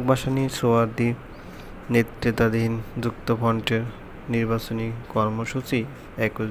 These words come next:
দফা নামে পরিচিত। একুশটি দফা বিশিষ্ট এই কর্মসূচির প্রথম দাবি ছিল বাংলাকে পাকিস্তানের অন্যতম রাষ্ট্রভাষা করা। বাংলাদেশে সবচেয়ে বেশি বৈদেশিক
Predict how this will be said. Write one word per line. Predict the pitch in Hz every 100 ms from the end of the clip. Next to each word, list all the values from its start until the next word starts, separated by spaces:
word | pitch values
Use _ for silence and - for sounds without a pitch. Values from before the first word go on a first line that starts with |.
| 104
দফা | 110 - 120 - - - - - -
নামে | 117 117 113 127
পরিচিত। | 113 110 - 110 113 117 - - - - - - - - - - - - - -
একুশটি | 127 139 -
দফা | 139 135 135 135 123
বিশিষ্ট | 120 120 123 -
এই | 131 120
কর্মসূচির | 120 110 113 113 - 120 113 - -
প্রথম | 131 131 135 131 117 -
দাবি | 117 120 139
ছিল | - 117 120 123 113
বাংলাকে | 113 113 110 113 110 - - - - -
পাকিস্তানের | 120 113 120 - 113 113 117
অন্যতম | 123 113 110 113 110 113 110
রাষ্ট্রভাষা | 117 110 107 - 113 113 113
করা। | 117 113 120 - - - - - - - - - - - - - - - - -
বাংলাদেশে | 127 135 139 139
সবচেয়ে | 135 135 - 131 113
বেশি | 117 - 131 127 131 117
বৈদেশিক | 113 117 -